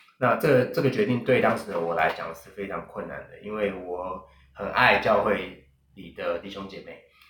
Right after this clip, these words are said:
然后我也很感谢他们带给我那种支持跟家的温暖。对，可那时候我就心中有一个想法是，我感觉那个绝对的真理让我有一点无法靠近，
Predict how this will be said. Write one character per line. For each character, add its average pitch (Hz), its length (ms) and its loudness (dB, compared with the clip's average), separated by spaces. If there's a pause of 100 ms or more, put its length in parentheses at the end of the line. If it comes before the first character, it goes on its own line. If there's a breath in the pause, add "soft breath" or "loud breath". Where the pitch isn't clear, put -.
(160 soft breath)
然 95 180 0
后 98 540 2 (340 soft breath)
我 107 100 0
也 104 120 2
很 110 160 -2
感 - 200 2
谢 107 160 -2
他 107 140 -4
们 101 160 -4
带 104 260 2
给 87 200 -8
我 87 240 -10
那 95 220 -4
种 85 380 -12
支 87 240 -20
持 90 220 -18
跟 85 240 -18
家 87 220 -2
的 87 80 -4
温 85 280 -8
暖。 76 240 -8 (680)
对， - 240 -6 (240 soft breath)
可 - 80 0
那 170 140 4
时 165 100 4
候 143 140 8
我 110 100 6
就 131 160 4
心 123 240 0
中 120 220 0
有 101 120 2
一 85 120 0
个 92 100 -12
想 87 260 -8
法 - 160 -2
是， - 440 -14 (480)
我 131 160 2
感 92 280 4
觉 90 840 -8 (520)
那 135 240 2
个 113 140 0
绝 101 180 0
对 85 160 4
的 101 160 0
真 104 260 2
理 87 220 -2
让 110 240 2
我 92 80 -8
有 87 160 -10
一 104 60 -8
点 90 260 -8
无 90 80 -16
法 - 260 -2
靠 98 300 2
近， 95 260 -16